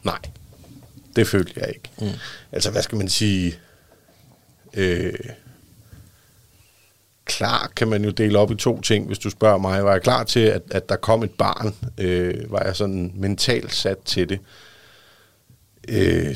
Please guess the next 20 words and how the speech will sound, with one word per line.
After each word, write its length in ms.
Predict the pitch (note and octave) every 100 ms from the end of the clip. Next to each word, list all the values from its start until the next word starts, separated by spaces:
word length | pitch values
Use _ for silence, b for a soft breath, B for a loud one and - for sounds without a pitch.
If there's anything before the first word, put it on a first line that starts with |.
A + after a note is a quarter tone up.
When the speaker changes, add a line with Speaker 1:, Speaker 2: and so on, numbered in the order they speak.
| -
Speaker 1:
det 100 | G#2+
troede 380 | - B2+ C#3+ C#3
jeg, 80 |
jeg 160 | A2 F2
var, 260 | E2 E2 - _
vil 140 | - G2
jeg 120 | -
sige. 360 | - G2+ G2+ - -
Øh, 560 | - G2 F#2 F2+ E2+ E2 F#2 F2 b b b b _ _ - -
og, 80 | F2 -
og 160 | G2
man 140 | G2 F#2+
kan 80 | F#2+
jo 40 |
sige, 220 | - G2+
du 120 | F2
bliver 240 | G2+ A2 B2
jo 120 | G#2
aldrig 240 | F#2 G2+ G#2+
klar. 340 | F#2+ D2+ -